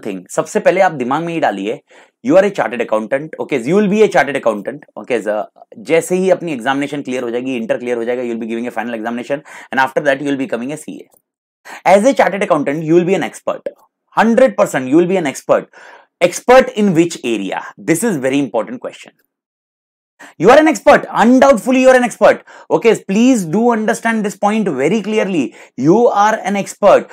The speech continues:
but expert in which area? That is what you need to identify very clearly. You should be having a, that clear-cut judgment and make it sure as per our norms and we, what we follow as per I C I and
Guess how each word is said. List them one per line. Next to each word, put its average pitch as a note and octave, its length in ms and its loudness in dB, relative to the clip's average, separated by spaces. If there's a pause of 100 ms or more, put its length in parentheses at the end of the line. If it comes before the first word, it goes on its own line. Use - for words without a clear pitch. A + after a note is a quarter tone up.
(160)
but F3+ 220 2
expert A3 400 0
in G#3 220 0
which A3 260 2
area? G#3 540 2 (120)
That G3 320 2
is A#3+ 240 2
what F3+ 240 2
you F#3 140 -2
need G3+ 200 -2
to F#3+ 120 -4
identify C#3+ 640 -4
very F3 240 2
clearly. F3 440 0
You D3+ 140 2
should E3 220 -2
be F#3+ 200 -4 (280)
having F#3 360 2
a, G3+ 60 0
that F3+ 280 0 (180)
clear-cut A3 460 2
judgment B2 460 -2 (360)
and C3+ 320 -4
make G3 220 0
it A#3+ 100 -2
sure A#2 480 2
as E3+ 280 -2
per G#3+ 220 0
our E3+ 280 0
norms B2 460 -4
and B2 400 -6
we, F#3+ 360 -2 (560)
what F3 280 4
we G3+ 120 2
follow C#3+ 580 4 (200)
as C#3+ 180 2
per - 240 4
I C#3+ 200 -2
C D3+ 220 -4
I G2+ 320 -2
and E3 380 2